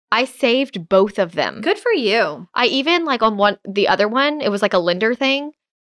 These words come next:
Speaker 1: Um, I called the lender and was like, "Tell me what's going on. What do I need to do?" I called the buyer's agent. I said, "Hey, I spoke to the lender.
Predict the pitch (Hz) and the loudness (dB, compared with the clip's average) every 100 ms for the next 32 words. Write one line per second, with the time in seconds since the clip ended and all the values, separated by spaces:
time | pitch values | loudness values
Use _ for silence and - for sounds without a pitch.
0 | _ - 220 208 190 185 - 214 - 226 | _ -2 0 2 0 -4 -4 -4 -2 0
1 | 208 202 185 180 190 233 254 277 _ _ | 0 0 0 0 0 0 0 -2 _ _
2 | 208 214 220 214 190 185 _ - 226 226 | -2 -2 -2 0 0 0 _ -6 2 2
3 | 269 285 - 277 269 240 202 202 - 208 | 4 0 0 0 2 2 2 2 0 0
4 | 226 254 254 262 - 220 202 196 196 196 | 2 2 2 -2 -6 -2 2 2 2 -4
5 | - _ _ - 214 208 - 214 240 220 | -12 _ _ -6 -6 -4 2 2 2 0
6 | 208 214 220 208 214 208 - 196 202 214 | 2 2 0 0 2 0 0 -2 -4 0
7 | 233 214 220 196 190 - 269 285 240 226 | 0 0 0 2 2 2 0 2 2 0
8 | 226 214 208 208 | 0 2 2 0